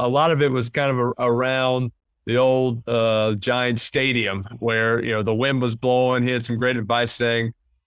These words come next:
Hey, you know, this certain end zone is always windy, or it's just, it's tougher to throw it down there. So you gotta be careful with spades. You know, if there's a chance to kinda let the quarter run out,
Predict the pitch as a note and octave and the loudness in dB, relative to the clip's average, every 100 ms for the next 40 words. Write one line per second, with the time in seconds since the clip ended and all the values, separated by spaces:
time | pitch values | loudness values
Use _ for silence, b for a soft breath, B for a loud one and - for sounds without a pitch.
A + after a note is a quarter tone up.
0 | _ B2+ B2 A2+ A2+ A#2+ A2+ A2+ A#2 A#2 | _ -2 2 2 0 -2 0 2 0 -4
1 | - B2+ C3 - D3 C3 C3 C#3+ A#2 B2 | -6 -4 -2 0 0 2 0 0 2 2
2 | A#2+ A2+ B2 C3+ C3 A2+ B2 C3+ B2+ B2 | 2 2 2 4 2 0 0 0 2 0
3 | B2 B2+ - C#3+ A#2+ - C#3+ C3+ C3 A#2 | 0 -4 -4 -6 -6 -2 -2 0 -2 -2
4 | A#2 C3 C3+ A#2 A2 G2+ G2+ G#2+ G#2 A#2 | 0 2 2 2 0 0 0 -2 -2 -2
5 | A#2 G#2+ A#2 A#2 B2+ B2 A#2 A2+ B2+ B2 | 0 0 -2 0 -2 0 -2 -2 0 0
6 | B2+ A#2+ A2 - _ _ _ A#2 A2+ G2+ | 2 0 -4 -12 _ _ _ -2 0 0
7 | A2+ G2+ F#2+ B2+ B2+ A#2+ - A2+ B2 A2 | 0 -2 -4 -2 -2 -2 -4 -2 0 2
8 | B2 - A2+ - C#3 C3 A#2+ C3 B2+ C3 | 0 -2 -6 -2 0 2 2 0 2 2
9 | C3 B2+ | 2 0